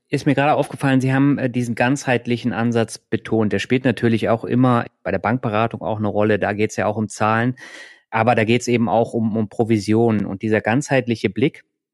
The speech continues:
den vergessen viele. Also auch betriebliche Altersvorsorge, dann die, ähm, gesetzliche Rente, dann die eigenständige Altersvorsorge. Viele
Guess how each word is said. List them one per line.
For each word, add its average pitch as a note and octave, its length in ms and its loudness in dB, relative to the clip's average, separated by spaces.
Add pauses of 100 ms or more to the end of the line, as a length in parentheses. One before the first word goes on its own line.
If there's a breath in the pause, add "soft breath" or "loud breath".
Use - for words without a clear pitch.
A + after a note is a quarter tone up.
den A#2 140 4
vergessen A#2+ 480 2
viele. F#2 340 -4
Also F#2 260 -2
auch G2 300 -6
betriebliche A#2+ 560 -2
Altersvorsorge, G#2+ 1040 0 (380 loud breath)
dann G2+ 180 0
die, G2+ 320 2
ähm, F#2+ 380 -4
gesetzliche A#2 640 0
Rente, A#2+ 500 2
dann G2 220 -4
die G2 320 -6 (320 soft breath)
eigenständige A#2+ 840 2
Altersvorsorge. A2+ 1080 0 (400 loud breath)
Viele C3+ 300 0